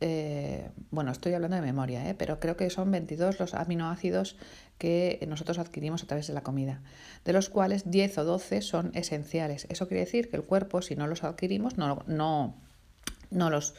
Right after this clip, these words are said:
no los produce por sí mismo. Otros sí, ¿vale?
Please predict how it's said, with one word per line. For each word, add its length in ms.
no 120
los 160
produce 420
por 160
sí 160
mismo. 400
Otros 320
sí, 220
¿vale? 260